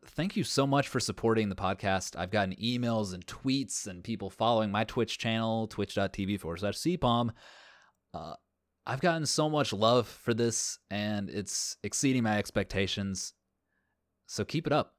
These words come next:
I love hearing your suggestions. I, of course, like the positive feedback, but give me some negative feedback too. If you, if you see something,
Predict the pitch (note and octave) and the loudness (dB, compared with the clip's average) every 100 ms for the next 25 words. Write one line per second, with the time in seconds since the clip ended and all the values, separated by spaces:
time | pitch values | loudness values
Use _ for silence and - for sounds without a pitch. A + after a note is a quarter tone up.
0 | _ _ _ _ _ F#2 A2 A2 G2 F2 | _ _ _ _ _ 2 4 2 0 2
1 | A2 B2+ - A#2+ A#2 A2 G#2+ G2 G#2 G2+ | 4 4 2 2 4 2 0 0 0 -2
2 | B2+ C3 - - _ _ _ _ _ F2+ | -6 -8 -12 -16 _ _ _ _ _ 0
3 | F#2+ F#2+ F#2 F2+ E2+ - _ _ _ _ | 2 2 0 -4 -6 -10 _ _ _ _
4 | _ _ _ _ - - G2 G2 - G2+ | _ _ _ _ -20 -6 -2 -2 -2 -2
5 | F#2+ _ - F#2 - G#2 G#2 G2+ G2 - | -2 _ -14 -10 2 2 2 -2 -4 -4
6 | G#2 F#2+ A2+ A2+ G2 F#2 - _ _ _ | 0 2 2 2 -2 -2 -8 _ _ _
7 | - G2 C#3+ D3+ C3 A2+ C#3+ B2+ - A2 | -8 -2 -2 0 2 4 4 2 0 0
8 | G2+ G#2+ - C3 A#2+ F#2+ F#2 - G2 C3 | 4 2 0 -2 0 -2 -6 -6 -6 -4
9 | A2 - A#2 C3+ - B2+ A2+ A2 G2 | -4 -2 -2 -2 0 -2 0 -2 -2